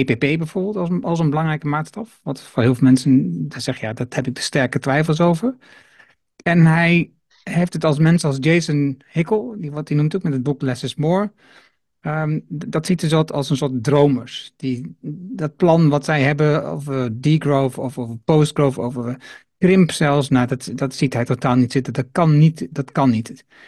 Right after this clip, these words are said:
In zijn visie is er geen enkele andere oplossing mogelijk als het kapitalisme. Heeft hij er al verschillende namen voor. Hij heeft daarnaast een scherpe mening over de leiders van de landen van Rusland en China. En daar komen we straks nog op terug.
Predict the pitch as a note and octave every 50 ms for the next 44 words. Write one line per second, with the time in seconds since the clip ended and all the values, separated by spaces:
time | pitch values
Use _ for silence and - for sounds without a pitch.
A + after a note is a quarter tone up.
0 | _ _ _ _ _ _ - A#3 F#3 F3+ G3+ G#3+ B3 B3 A#3+ - B3+ B3+ C4 A#3+
1 | B3+ G3 F#3+ F3+ - - - F3+ F#3 - A3 A3+ - F#3+ G3 F#3+ F3+ F3+ F3+ F#3
2 | E3 E3 E3 D3+ D3+ D#3 D#3 D#3 D3 C#3+ C3+ - - - _ _ _ _ _ _
3 | _ _ _ _ _ D3+ D#3+ D#3 - - D3 - C#3+ - A#2+ A2+ A#2+ B2 - -
4 | B2+ D#3 - _ _ _ _ _ _ _ _ _ _ _ _ _ _ _ _ _
5 | - C#3+ C#3+ C#3+ C#3 C#3 C3+ C3 - - - D3+ C#3 C#3 C#3+ E3+ F#3+ F3 D#3 -
6 | F3 F3+ A3 G#3+ - - _ _ _ _ _ _ _ _ _ _ _ _ _ _
7 | _ _ E3 F3 D#3+ F#3 F#3 G3 G3 - F#3 D#3 - - G#3 G3 - F#3 E3 E3+
8 | F3 E3+ E3 D3+ D3 C3+ - D3 C#3 C3+ C#3+ D3+ - C#3+ C3+ B2 C#3 C#3+ D3+ D#3+
9 | E3 D3+ C3+ - - D#3 C3+ C#3 D#3+ D#3 D3+ C#3 C3 C3+ - _ - D3+ C3 C3
10 | D3+ D#3+ D#3+ D3+ C3 B2 B2+ - - C3 B2 A#2 A#2+ C3 - - A3 G#3 G#3 G#3
11 | A3+ G3+ D3+ D3+ - C#3 C3 - D3 D3+ D3+ C3+ - D3 D#3+ D#3+ D#3+